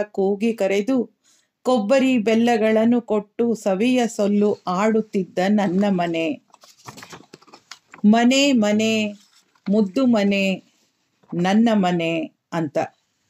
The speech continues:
ಮೊದಲ ಮಿಂಚು ಹೊಳೆದ ಮನೆ, ಮೊದಲ ಗುಡುಗು ಕೇಳ್ದ ಮನೆ,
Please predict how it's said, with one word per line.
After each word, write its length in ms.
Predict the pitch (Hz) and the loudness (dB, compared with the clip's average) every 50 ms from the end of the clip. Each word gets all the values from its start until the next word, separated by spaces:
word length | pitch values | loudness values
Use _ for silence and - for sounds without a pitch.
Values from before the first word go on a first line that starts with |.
| _ _ _ _ _ _ _ _ _ _ _ _ _ _ _ _ _ _ _ _ _ _ _ _ _ _ _ - - | _ _ _ _ _ _ _ _ _ _ _ _ _ _ _ _ _ _ _ _ _ _ _ _ _ _ _ 0 2
ಮೊದಲ 420 | 202 226 240 247 220 277 285 294 285 269 | 2 4 4 4 4 2 2 2 2 2
ಮಿಂಚು 480 | 254 247 240 240 240 233 - 269 262 | 2 2 2 2 2 0 0 -2 -2
ಹೊಳೆದ 400 | 226 - 226 196 202 208 214 220 233 | 0 0 0 2 2 2 2 2 2
ಮನೆ, 600 | 226 220 214 202 196 190 190 185 196 220 247 294 - _ _ _ _ _ _ _ _ _ _ _ _ _ _ _ - | 2 2 2 2 0 0 -2 -2 -2 -2 -4 -4 -8 _ _ _ _ _ _ _ _ _ _ _ _ _ _ _ -4
ಮೊದಲ 400 | 196 208 226 233 202 262 277 285 294 269 | 0 2 2 2 2 2 2 2 2 2
ಗುಡುಗು 500 | 226 185 202 233 214 262 277 233 294 277 | 0 0 0 0 0 0 0 0 -2 -4
ಕೇಳ್ದ 460 | - - - 202 208 220 240 254 220 240 233 | -4 -2 0 2 2 2 2 2 2 2 2
ಮನೆ, 460 | 220 208 196 180 175 175 170 165 | 2 2 0 0 -2 -4 -6 -6